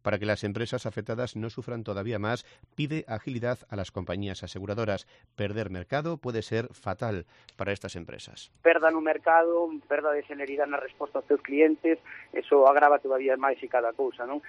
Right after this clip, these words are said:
Speaker 2: Entonces, can tanto se lle poda dar unha solución a isto, eh, polo tanto, as compañías de seguros estén receptivas ou que teñen que estar nunha situación como esta, eh, poñendo os cartos necesarios a súa disposición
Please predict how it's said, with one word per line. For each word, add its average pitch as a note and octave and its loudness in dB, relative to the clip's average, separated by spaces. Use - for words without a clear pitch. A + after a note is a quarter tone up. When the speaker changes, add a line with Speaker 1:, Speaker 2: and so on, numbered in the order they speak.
Speaker 2:
Entonces, - 2
can B2+ 6
tanto D3+ 6
se C#3+ -2
lle C#3 6
poda C3+ 8
dar C3+ 6
unha C3 -2
solución B2+ 0
a C3 2
isto, - -10
eh, A#2 -2
polo B2 0
tanto, B2+ 2
as - -6
compañías C3+ 4
de - -4
seguros C3 4
estén C#3 0
receptivas C#3 6
ou B2 -6
que B2 2
teñen B2+ 2
que A#2 0
estar B2+ 4
nunha B2+ 0
situación B2 0
como B2 4
esta, C#3 6
eh, A#2+ 10
poñendo C3 4
os A#2+ 4
cartos C3 0
necesarios C3 2
a C3 0
súa B2+ 4
disposición B2+ 2